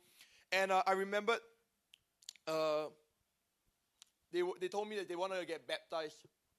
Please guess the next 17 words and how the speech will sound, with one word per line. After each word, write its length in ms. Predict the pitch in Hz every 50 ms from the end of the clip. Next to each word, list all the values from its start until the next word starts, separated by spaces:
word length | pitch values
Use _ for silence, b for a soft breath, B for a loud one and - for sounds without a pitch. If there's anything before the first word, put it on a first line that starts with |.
| _ _ _ _ _
See, 200 | _ - 226 240 -
I, 260 | - 190 226 247 254 240 -
I 100 | - 247
didn't 160 | 254 269 254
get 100 | 220 226
it 120 | 220 214 - -
easy 280 | 196 196 180 165 196 185
when 100 | 170 156
I 60 | 165
wanted 180 | 170 180 175
to 80 | 165 156
get 140 | 143 143 127
baptized. 380 | 139 135 - _ 143 143 139 - -
I 40 | 180
was, 180 | 214 202 160 -
like, 180 | 143 110 -
persecuted 580 | - 160 156 - 156 - - - 151 143 143 123